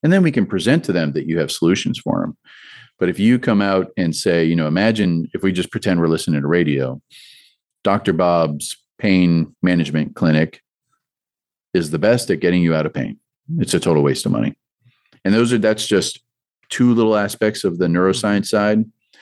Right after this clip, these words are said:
We interview individual patients to uncover the specific ones tied around the procedures that you wanna do.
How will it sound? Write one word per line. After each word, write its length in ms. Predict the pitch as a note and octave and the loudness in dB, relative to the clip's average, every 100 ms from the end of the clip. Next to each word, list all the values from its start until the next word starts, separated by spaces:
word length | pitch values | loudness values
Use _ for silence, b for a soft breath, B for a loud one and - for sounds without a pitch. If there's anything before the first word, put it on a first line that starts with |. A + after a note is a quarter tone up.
| B B B | B B B
We 200 | G2+ A2 | 2 2
interview 520 | G#2+ A#2+ G#2 G2+ G2+ G2 | 2 0 0 2 2 2
individual 420 | G2 G2 F#2+ E2 | 0 0 0 -2
patients 440 | F#2 F2+ A2 G2+ | -2 -2 -2 -2
to 120 | - D2+ | -2 -4
uncover 320 | F2+ G2+ F2 | -2 0 0
the 100 | D#2 | -2
specific 500 | - - - F2 E2+ | -6 -4 0 0 2
ones 260 | F2+ E2 | 0 0
tied 300 | - F2 E2+ | -2 0 0
around 300 | D#2 D#2+ D#2+ | 0 0 -2
the 80 | D2 | -6
procedures 500 | - - E2+ D#2 E2 | -8 -2 -2 0 -2
that 140 | - C#2 | -2 0
you 120 | D#2+ | 0
wanna 180 | D2+ C2 | -2 0
do. 380 | D2+ G2 B2 | 2 2 0